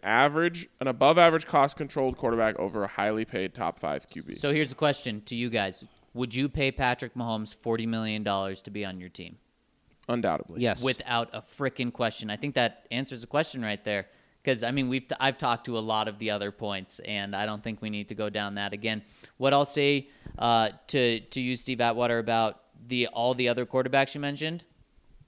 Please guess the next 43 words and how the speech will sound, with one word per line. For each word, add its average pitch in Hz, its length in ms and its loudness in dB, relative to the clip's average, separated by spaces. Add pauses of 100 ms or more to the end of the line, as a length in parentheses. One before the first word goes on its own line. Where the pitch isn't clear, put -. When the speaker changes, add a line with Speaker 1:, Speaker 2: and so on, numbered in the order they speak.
(500)
Speaker 2:
Patrick 156 340 2
Mahomes 123 320 -2
is 95 100 -10
better 90 320 -10 (340)
than, 117 260 -4
than 110 300 -4
every 123 320 0
single 117 360 -4
one 107 140 -4
of 104 100 -6
those 101 240 -4
guys, 98 280 -2
and 113 300 -4 (580)
by 135 460 4
a 123 120 -2
far 127 440 4
amount 107 380 -4
for 110 100 -10
some 98 240 -10
of 87 60 -16
those - 200 -14
guys. - 380 -18 (460)
Speaker 3:
And 151 240 8
I - 100 6
think 160 260 10
with 143 100 8
Seattle 135 460 8
mentions, 117 420 2
hey, 143 240 6
other 113 160 4
teams 120 300 0
in 110 60 0
their 110 100 4
division 107 380 0
has 101 120 0
got, 113 200 2
have 107 140 -4
gotten 101 360 0 (320)
to - 80 -10
the 110 60 0
Super - 400 2
Bowl. 90 200 -2 (300)
Though, 123 240 6